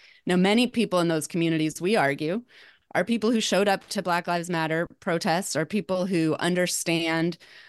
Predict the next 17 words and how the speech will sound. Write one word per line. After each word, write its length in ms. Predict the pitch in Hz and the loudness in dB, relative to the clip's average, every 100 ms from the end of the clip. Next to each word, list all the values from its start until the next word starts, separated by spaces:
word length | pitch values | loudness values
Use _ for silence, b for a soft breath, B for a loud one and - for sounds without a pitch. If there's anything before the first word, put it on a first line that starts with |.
| B | B
or 180 | - 180 | -2 0
could 320 | - - 269 | 0 0 2
understand, 840 | 202 160 151 139 156 143 143 190 - b b b - | 4 2 0 -2 -2 -2 -2 -6 -10 b b b -4
um, 320 | 170 165 - | 0 0 -2
sort 220 | - 196 | -2 0
of 60 | 170 | 2
the 120 | 180 | 2
implications 760 | 202 190 180 269 262 175 165 | 0 0 0 0 0 0 -2
of 340 | - 170 165 160 | -2 -2 -2 -2
that 420 | 165 156 156 - _ 135 | 0 2 0 -4 _ -10
zoning 560 | 165 170 170 196 151 160 | -4 -2 -2 -2 -2 -2
on 540 | 147 165 165 165 165 - | -2 0 0 0 -2 -2
the 100 | 180 | -4
makeup 380 | 175 185 214 185 | 0 0 -2 -4
of 100 | 160 | -2
their 140 | 160 | -2
community, 640 | - 190 208 196 196 185 | -2 0 0 0 -2 -2